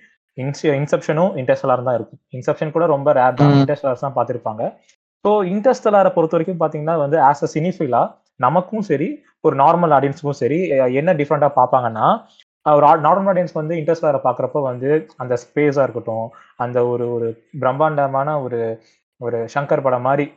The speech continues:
Speaker 1: ஒரு, ஒரு ஸ்பேஸு, அந்த பிளாக் ஹோலு,
Speaker 2: ம்.
Speaker 1: வார்ம் ஹோலு, மார்ஸ்ல இருந்து போறது, டைம் டிராவல் பண்றது, so, ஃபோர்த் டைமென்ஷன் சொல்லிட்டு எல்லாமே கேள்விப்படாத விஷயம். அது ரொம்ப சிம்பிளிஃபைடா சொல்றப்போ வந்து அவங்களுக்கு ரொம்ப ஆச்சரியமா இருந்துச்சு.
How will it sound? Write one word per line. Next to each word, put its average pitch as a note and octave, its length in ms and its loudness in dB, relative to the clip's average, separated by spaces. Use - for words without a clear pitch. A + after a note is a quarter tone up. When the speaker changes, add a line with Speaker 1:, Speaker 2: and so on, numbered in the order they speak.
Speaker 1:
ஒரு, A#2+ 360 -6
ஒரு B2 140 -8
ஸ்பேஸு, B2 580 -4
அந்த A#2 160 -4
பிளாக் A#2 400 -2
ஹோலு, A#2 300 -4
Speaker 2:
ம். D3+ 60 2
Speaker 1:
வார்ம் C#3+ 280 4
ஹோலு, A#2 360 -6
மார்ஸ்ல C3+ 380 0
இருந்து B2+ 300 -6
போறது, B2+ 320 0
டைம் B2 220 -4
டிராவல் C3 300 -4
பண்றது, A2+ 460 -6
so, C3 300 -2
ஃபோர்த் C#3+ 420 -2
டைமென்ஷன் C3 480 -4
சொல்லிட்டு B2+ 420 -2
எல்லாமே D#3+ 540 -2
கேள்விப்படாத F3+ 540 0
விஷயம். D3 600 -4
அது C#3 140 0
ரொம்ப F3 280 -2
சிம்பிளிஃபைடா F#3+ 540 0
சொல்றப்போ D#3 380 0
வந்து D3+ 180 -2
அவங்களுக்கு D3 220 -2
ரொம்ப D3+ 280 0
ஆச்சரியமா E3 440 -4
இருந்துச்சு. A2 240 -10